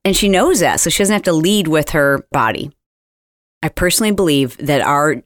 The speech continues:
responsibility as parents is to teach our kids how to make the right decisions, not to make them for them. I mean, except in the case where they could harm themselves or they're doing harm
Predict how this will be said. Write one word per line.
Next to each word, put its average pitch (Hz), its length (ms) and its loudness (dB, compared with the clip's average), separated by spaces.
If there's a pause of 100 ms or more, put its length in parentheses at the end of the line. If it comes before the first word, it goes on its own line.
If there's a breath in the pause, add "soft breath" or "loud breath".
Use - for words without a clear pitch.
(140)
responsibility 156 720 0
as 214 100 0
parents 135 420 -2
is - 180 -2
to 143 100 -4
teach - 260 -4
our 175 120 0
kids 156 220 -2
how 156 100 0
to 139 80 2
make 139 300 0
the 165 100 -2
right 170 180 0
decisions, 185 460 0
not 156 160 0
to 156 60 -2
make 143 160 0
them 139 120 0
for 160 380 0
them. 90 280 -2 (460)
I - 100 -4
mean, 180 320 2 (280)
except - 400 0
in 147 100 2
the 165 80 2
case 151 340 0
where 147 240 2
they 143 200 0
could 151 160 -2
harm 151 320 2
themselves 147 600 0
or 139 140 0
they're 135 160 0
doing 156 380 0
harm 135 400 2